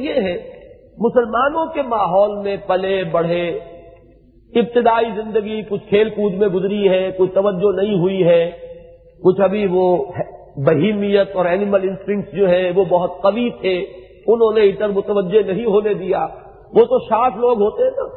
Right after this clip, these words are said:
کہ در جوانی توبہ کردن سیوائے پیغمبری، وہ مثالیں ہیں اور ان کا بڑا اونچا رتبہ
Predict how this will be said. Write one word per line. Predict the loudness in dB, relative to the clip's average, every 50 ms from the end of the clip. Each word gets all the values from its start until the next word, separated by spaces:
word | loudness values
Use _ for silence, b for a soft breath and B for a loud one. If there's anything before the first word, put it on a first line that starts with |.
| -18 -20 -20 -20 -20 -8 -6
کہ | -4 0
در | 2 2 2
جوانی | 2 2 0 0 2 2 0 0 0 -2
توبہ | -2 0 0 2 2 2 0
کردن | -2 -2 -6 -4 -4 -4 -4 -2
سیوائے | 0 2 2 2 2 0 -2 -2
پیغمبری، | -2 -4 -4 -2 -4 -4 -4 -4 -6 -6 -8 -10 -16 -20 -20 -20 -20 -20 -20 _ -8 -4
وہ | -2 0
مثالیں | 0 0 2 2 2 2 4 4 2 2
ہیں | 2 0 0 2 2
اور | 0 0
ان | 0 -2 -2
کا | -2 -2 0
بڑا | 2 2 2
اونچا | 0 0 -4 -6 -4 -4 -4
رتبہ | -4 -4 -2 -2 0